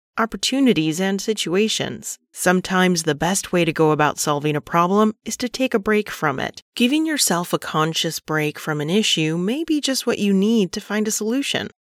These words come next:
Do your best to put a to-do on hold for a day or two, then revisit the to-do item a few days later. Pay attention to any new ideas, thoughts, information, or connections that have popped up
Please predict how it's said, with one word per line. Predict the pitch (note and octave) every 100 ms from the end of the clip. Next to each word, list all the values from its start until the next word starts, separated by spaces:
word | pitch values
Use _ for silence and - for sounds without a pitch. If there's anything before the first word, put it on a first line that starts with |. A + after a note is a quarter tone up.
| -
Do | A3 B3
your | C4 C4+
best | G#3 E3+ F3 - - _ -
to | -
put | E3+
a | D3+
to-do | - D3+ C#3+ A#3+ A3+
on | D#3
hold | D3 D#3+ D#3 F#3 -
for | B3+
a | B3+
day | B3 A#3
or | D#3+
two, | - C#3+ - -
then | D#3+ F3 E3
revisit | D#3 C#3+ A3+ B3 G#3
the | E3+
to-do | D3+ D3 C#3
item | C#3 C#3 D3 G#3
a | G#3+
few | - A#3+
days | A3 G3+ F3+
later. | E3+ D3 - - - -
Pay | F3 G#3
attention | G3+ E3 E3 F#3 F3+ F3+
to | -
any | G#3+ A3
new | G#3 F3+
ideas, | D#3+ D3+ D3 - - - - _ _
thoughts, | - D#3+ D#3+ D#3+ -
information, | D3+ D3 D3+ D#3 E3 E3 F3 E3+
or | F3+
connections | - C4 D#4+ - D3+ E3 F3+
that | - A3
have | G#3+ -
popped | G3+ F#3+ -
up | A3+ F3+